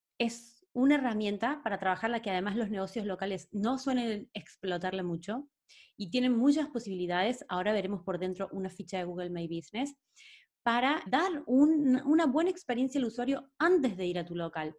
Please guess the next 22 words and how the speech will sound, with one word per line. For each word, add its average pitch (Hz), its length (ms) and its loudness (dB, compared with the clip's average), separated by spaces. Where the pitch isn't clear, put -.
Ahora 262 240 6
vamos 311 260 6
a 285 40 6
ver 269 180 4
por 214 160 2
dentro, 262 420 6
esto 220 220 -8
es - 80 -8
una 214 160 -2
ficha 214 320 -6
de 190 440 -4
Google 202 420 -2
My 165 240 -2
Business, 214 460 -2
cuando 175 260 -2
tú 190 240 -2
ya 180 320 -4
creas 196 540 0
esta 175 600 -4
ficha 190 560 -4
y 175 140 -10
todo. 240 400 0